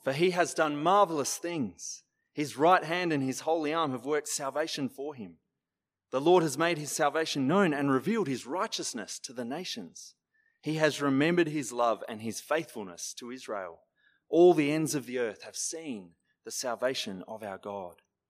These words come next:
So this opening stanza is all about what God has done. It points us to his great work of salvation, and it gives us reason to be joyful. "Sing to the Lord a new song, for he has done marvelous things."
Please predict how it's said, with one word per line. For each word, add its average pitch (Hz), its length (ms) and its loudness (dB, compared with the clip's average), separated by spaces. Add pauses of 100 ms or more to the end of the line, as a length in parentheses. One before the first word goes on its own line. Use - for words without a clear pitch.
(1200)
So 160 160 2
this 180 240 2
opening 180 320 4
stanza 170 480 -6
is 139 320 -8
all 202 260 4
about 170 280 0
what 123 200 -6
God 165 280 2
has 131 280 0
done. 135 420 -2 (300)
It 165 160 -2
points 202 380 -2
us 156 200 2
to 156 200 -6
his 135 240 -8
great 185 320 0
work 160 260 2
of 151 100 -2
salvation, 143 800 -2 (320)
and 147 140 2
it 143 60 -8
gives 165 200 -8
us 143 160 -6
reason 180 440 0
to - 120 -12
be 156 380 -10
joyful. 185 560 -2 (600)
"Sing 233 360 4
to 208 120 4
the 190 140 4
Lord 190 300 4
a 175 100 2
new 202 380 0
song, 233 600 -4 (440)
for 190 100 0
he 196 160 0
has 180 180 0
done 165 260 -4
marvelous 160 520 -4
things." 135 640 -10